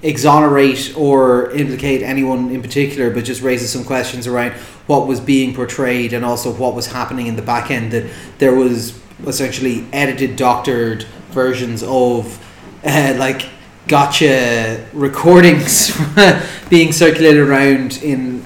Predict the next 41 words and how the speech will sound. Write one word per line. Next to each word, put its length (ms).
kind 140
of 100
a, 340
a 200
planned, 760
almost, 320
that 220
was 200
a 40
planned 520
kind 220
of 300
way 280
of, 160
of, 580
of 120
releasing 380
the 60
information. 520
Uh, 220
the 180
N 140
F 120
L 200
is 60
expected 680
to, 720
uh, 380
give 380
the 200
information 440
about 240
what 120
it's 100
going 160
to 80
do 120
suspension-wise 720
with 120
Tyreek 320
Hill 240